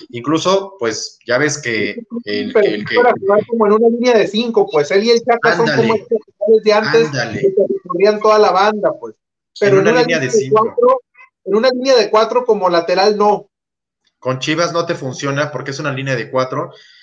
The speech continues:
Speaker 1: y aparte unos centrales que, pues, la verdad no te aportan tanto, o sea, que tienes que estar bajando mucho, mucho, tienes que bajar mucho más como lateral. Eh, y creo que eso es lo que le ha costado al, al Chicote, eh, y, e incluso me hizo pensar que,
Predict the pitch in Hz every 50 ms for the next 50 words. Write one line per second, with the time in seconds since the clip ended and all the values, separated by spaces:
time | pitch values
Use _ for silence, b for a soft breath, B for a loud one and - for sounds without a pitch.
0 | B B B 113 123 120 - 143 143 - 143 156 151 151 151 147 135 127 113 107
1 | 98 123 131 131 135 147 143 143 - 120 107 - - 110 107 104 110 104 104 110
2 | 117 123 131 131 127 - - 127 131 131 139 131 131 135 - 139 151 170 160 -
3 | 123 - 127 117 - 131 131 139 143 139 - 135 127 135 135 131 - 135 135 135
4 | 139 135 127 135 151 160 156 - 135 123 127 139 139 139 - 107 92 - _ _
5 | _ _ _ _ - 127 123 131 - 135 117 113 - 127 127 139 135 135 120 120
6 | 123 123 - - 135 120 107 101 95 - 107 104 110 117 117 b b b b b
7 | b b b b b _ _ - 110 117 113 113 110 110 110 110 110 113 110 110
8 | 110 110 110 - - 131 120 117 - 139 143 139 - - 139 147 147 139 - 135
9 | 120 120 - 135 127 - 131 127 127 131 123 123 110 101 101 101 101 127 107 104
10 | - - - - - 139 135 135 139 156 - 110 110 107 107 107 104 - - 107
11 | 107 104 104 - - 110 113 110 131 139 143 165 165 156 - - - 123 113 104
12 | - 131 147 151 - - 117 101 101